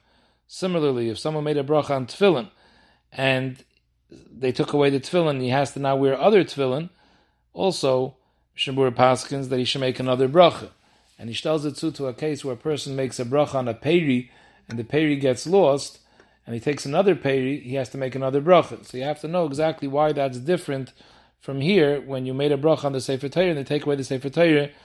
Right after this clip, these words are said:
and they bring you another Sefer Torah. Zog the Ramah Haga. So the emes is, this Ramah is chaylik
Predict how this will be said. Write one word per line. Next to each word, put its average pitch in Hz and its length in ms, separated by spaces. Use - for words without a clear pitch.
and 127 140
they 127 60
bring 139 200
you 131 140
another 120 260
Sefer 107 340
Torah. 95 320
Zog 175 320
the 170 120
Ramah 147 260
Haga. 117 600
So 117 140
the 123 80
emes 165 320
is, 131 280
this - 520
Ramah 127 580
is 113 240
chaylik 135 560